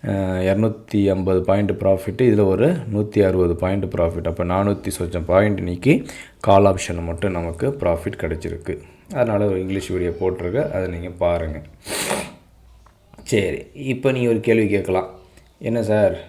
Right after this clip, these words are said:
நீங்க வந்து எப்போதும் ஐகோர் டூ பாயிண்ட் ஜீரோ தான் காட்டுவீங்க, இன்னைக்கு என்ன இன்னைக்கு புதுசா ஐ ட்ரெண்ட் போயிட்டீங்க?" அப்படின்னு சொல்லி. இந்த ஐ ட்ரெண்டுங்கிறது based on the ட்ரெண்டுங்க. ஐ, ஆ, ஐகோருங்கிறது ஒண்ணுமே தெரியாதவங்களுக்கு கண்ணை மூடிட்டு நீங்க ட்ரேட் பண்றதுக்காக கொடுக்குற ஒரு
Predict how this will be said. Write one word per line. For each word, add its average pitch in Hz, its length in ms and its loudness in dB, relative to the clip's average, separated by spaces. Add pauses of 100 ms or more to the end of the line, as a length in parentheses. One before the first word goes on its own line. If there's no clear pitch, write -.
(120)
நீங்க 101 200 -4
வந்து 101 220 -2
எப்போதும் 98 380 0
ஐகோர் 123 460 -2
டூ 113 180 -2
பாயிண்ட் 104 280 0
ஜீரோ 104 180 -2
தான் - 0 -
காட்டுவீங்க, 98 240 0
இன்னைக்கு 98 280 -2
என்ன 98 120 -4
இன்னைக்கு 95 320 -6
புதுசா 98 280 -2
ஐ 95 200 -2 (160)
ட்ரெண்ட் 101 300 -2
போயிட்டீங்க?" 87 720 -2
அப்படின்னு 87 320 -8
சொல்லி. 82 380 -4 (500)
இந்த 107 200 0
ஐ 123 180 4
ட்ரெண்டுங்கிறது 131 640 4 (100)
based 113 280 6
on 101 180 2
the - 60 4
ட்ரெண்டுங்க. 98 640 -2 (240)
ஐ, 107 280 2 (300)
ஆ, 120 40 -6
ஐகோருங்கிறது 120 1200 2 (380)
ஒண்ணுமே 123 340 2
தெரியாதவங்களுக்கு 104 760 2
கண்ணை 101 340 0
மூடிட்டு 101 260 0
நீங்க 95 200 -2
ட்ரேட் 95 220 -2
பண்றதுக்காக 90 640 -2
கொடுக்குற 92 420 -2 (180)
ஒரு 92 280 -4